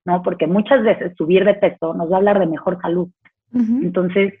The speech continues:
Speaker 1: ese es el problema que yo creo que es como la ignorancia sobre el tema, porque como dices, papá y mamá van a venir desde sus propias relaciones que tienen con sus cuerpos, con la comida,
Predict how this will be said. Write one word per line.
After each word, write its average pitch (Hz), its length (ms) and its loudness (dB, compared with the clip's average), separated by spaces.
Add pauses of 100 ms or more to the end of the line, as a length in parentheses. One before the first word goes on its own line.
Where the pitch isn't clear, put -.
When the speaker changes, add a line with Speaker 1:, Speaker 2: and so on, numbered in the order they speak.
(340)
Speaker 1:
ese 220 220 4
es 226 80 0
el 214 140 2
problema 190 440 4
que 175 120 -2
yo 180 120 0
creo 202 240 0
que 185 200 2
es 180 160 -6
como 202 340 0
la 185 160 -2
ignorancia 196 880 -2
sobre 165 240 -4
el 160 80 -8
tema, 254 340 -4
porque - 240 -20
como 180 200 -6
dices, 254 400 -4
papá 226 240 0
y - 20 2
mamá 254 260 4
van 233 140 6
a 202 80 0
venir 170 300 -8
desde 170 240 -6
sus - 180 -18
propias 226 340 0
relaciones 170 640 -6
que - 80 -16
tienen 170 280 -8
con - 200 -14
sus 269 260 2
cuerpos, 165 440 -2
con 113 200 -12
la - 180 0
comida, 185 460 -2